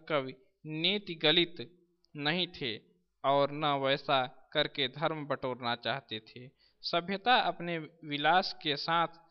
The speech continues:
सच्चाई छिपाने के जितने अधिक साधन और मार्ग आज निकाल चुकी है, उस समय नहीं थे। जितने थे भी, उनकी उपयोग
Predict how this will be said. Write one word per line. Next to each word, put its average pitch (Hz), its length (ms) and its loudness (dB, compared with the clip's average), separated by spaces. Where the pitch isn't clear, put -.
सच्चाई 160 440 2
छिपाने 143 480 -2
के 139 200 -4
जितने 165 520 -6
अधिक 143 320 -6
साधन 151 500 2
और 139 220 0
मार्ग 143 400 0
आज 131 200 2
निकाल 156 380 0
चुकी 131 320 -12
है, 131 240 -8
उस 180 220 -8
समय 143 240 -2
नहीं 139 300 -4
थे। 110 200 -10
जितने 165 380 -2
थे 196 200 -2
भी, 214 280 -4
उनकी 156 360 -2
उपयोग 160 520 -2